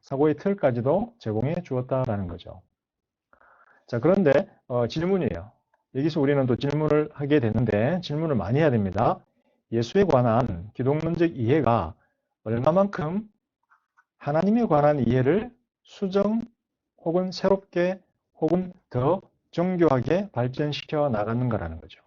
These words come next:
그래서, 어, 예수에 대한 이해를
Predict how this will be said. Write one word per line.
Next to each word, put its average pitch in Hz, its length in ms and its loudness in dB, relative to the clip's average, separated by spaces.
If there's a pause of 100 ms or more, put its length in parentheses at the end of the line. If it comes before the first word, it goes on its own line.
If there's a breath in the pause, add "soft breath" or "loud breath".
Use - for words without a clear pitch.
(300)
그래서, 113 460 -2 (440 loud breath)
어, 101 200 -6
예수에 156 340 -2
대한 127 320 2
이해를 127 540 2